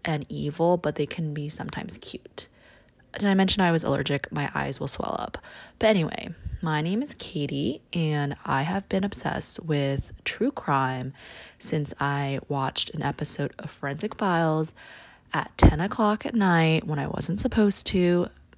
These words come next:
probably around ten years old. And I remember hearing that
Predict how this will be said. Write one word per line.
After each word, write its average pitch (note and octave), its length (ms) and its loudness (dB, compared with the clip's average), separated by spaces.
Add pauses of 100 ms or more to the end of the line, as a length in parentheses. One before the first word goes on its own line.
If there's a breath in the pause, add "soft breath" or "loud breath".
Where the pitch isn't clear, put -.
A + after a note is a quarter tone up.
probably D3 380 -2
around G3 320 2
ten C#3+ 240 -2
years F3+ 240 0
old. C#3+ 340 0 (840 loud breath)
And C#3+ 640 2
I C3+ 40 -2
remember C#3 280 0
hearing C#3+ 540 -2
that C#3+ 160 -2